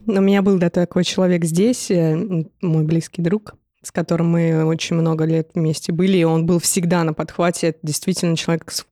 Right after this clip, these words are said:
с тем уже вкусом, а, в визуализации и так далее, ко-, и к которому близка там моя поэзия и я. Вот, ну да,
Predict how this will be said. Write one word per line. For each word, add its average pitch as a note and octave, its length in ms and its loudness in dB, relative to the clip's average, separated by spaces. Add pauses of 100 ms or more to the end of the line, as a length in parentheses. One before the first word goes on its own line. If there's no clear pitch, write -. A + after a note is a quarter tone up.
(180)
с - 220 -6
тем E3 260 0
уже D#3+ 180 0
вкусом, F3+ 760 0
а, D#3 240 -2
в C#3+ 120 -8
визуализации E3 760 0
и - 20 -4
так D#3+ 200 -4
далее, E3+ 260 0
ко-, E3+ 180 -2
и D3+ 80 -4
к - 80 -10
которому D#3+ 440 0
близка D#3 360 -2
там D3 140 -6
моя D#3 240 0
поэзия D#3 500 -2
и D3+ 100 0
я. E3+ 260 0
Вот, F#3 260 0
ну G3+ 180 2
да, E3 260 0